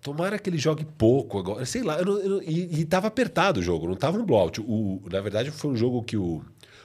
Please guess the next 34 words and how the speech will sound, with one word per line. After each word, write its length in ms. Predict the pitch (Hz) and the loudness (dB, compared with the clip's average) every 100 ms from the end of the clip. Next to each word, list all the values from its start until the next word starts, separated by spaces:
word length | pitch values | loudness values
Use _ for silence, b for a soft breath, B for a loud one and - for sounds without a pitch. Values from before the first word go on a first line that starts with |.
| b | b
Washington 460 | 90 104 151 190 180 | 4 6 6 2 -2
tava 240 | 170 160 | 0 2
na 100 | 147 | 2
frente 560 | 127 - 117 175 180 110 | 0 0 2 2 0 -6
quase 320 | - 135 180 | -4 -2 -2
até 140 | 202 185 | -2 -2
a 40 | |
reta 260 | 143 170 - | -2 -2 -4
final. 560 | - 170 107 110 170 - b b b b b | -6 -2 2 2 0 -6 b b b b b
E 160 | - 123 | -2 4
aí, 280 | 127 120 135 | 4 4 2
no, 200 | 156 147 | 2 0
no, 340 | 131 135 123 | 0 0 0
no 60 | 120 | -2
final 280 | 117 123 131 | -2 2 2
do 80 | |
quarto 260 | 135 131 127 | 2 -2 -2
quarto, 460 | - 120 127 - 131 | 0 2 2 0 -2
o, 880 | 113 - 101 101 95 87 82 71 - | -2 -2 -2 -2 -2 -4 -6 -10 -12
o 160 | 90 | -10
Phoenix 400 | 87 - 107 104 | -8 -2 -2 -2
passou, 480 | - 110 95 - 147 | -2 -2 -2 4 4
mas 220 | 170 107 | 6 2
foi 240 | - 143 175 | 0 2 2
um 80 | 175 | 2
jogo 240 | 165 180 | 0 0
que 100 | 170 | -4
foi 140 | 170 | -2
disputado 420 | 170 - 180 180 180 | -2 -4 2 4 6
até 160 | 180 | 6
o 40 | 185 | 4
último 260 | 180 214 | 4 -2
segundo. 560 | - 247 202 170 95 78 - - | -2 0 0 0 -2 -6 -16 -14
Então, 400 | 90 104 151 180 | -8 4 6 6